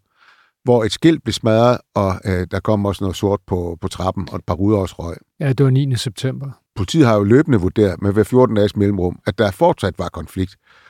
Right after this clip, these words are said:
Speaker 1: Og, øh, der har også været en eller anden form for rumlen i bandemiljøet. Særligt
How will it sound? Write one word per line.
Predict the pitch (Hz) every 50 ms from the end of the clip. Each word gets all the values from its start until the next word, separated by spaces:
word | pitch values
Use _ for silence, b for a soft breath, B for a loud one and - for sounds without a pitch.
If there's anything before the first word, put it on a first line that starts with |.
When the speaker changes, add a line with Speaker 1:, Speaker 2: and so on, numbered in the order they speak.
| b b _ -
Speaker 1:
Og, | - 101 95 92 - _ -
øh, | 95 92 90 90 90 -
der | -
har | 95 104 104
også | 113 127 - 107
været | 107 110 117 113 -
en | -
eller | 123 110 113 113
anden | 113 101
form | - 113 107 98
for | - - 92
rumlen | 82 95 107 120 127 135 120 101 92 - _ _ -
i | 110 101 95 95 - -
bandemiljøet. | 101 101 110 107 104 98 92 98 95 90 -
Særligt | - 110 113 123 131 131 127 -